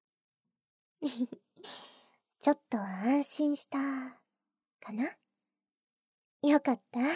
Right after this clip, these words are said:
ねえ、私今すごーく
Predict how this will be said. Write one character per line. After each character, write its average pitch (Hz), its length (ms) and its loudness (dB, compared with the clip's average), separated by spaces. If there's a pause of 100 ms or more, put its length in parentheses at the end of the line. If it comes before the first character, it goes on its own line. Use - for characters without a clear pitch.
(1600)
ね 247 340 2
え、 - 0 - (920)
私 247 560 2
今 277 220 4
す - 320 -10
ご 330 460 10
ー 359 40 2
く - 160 -2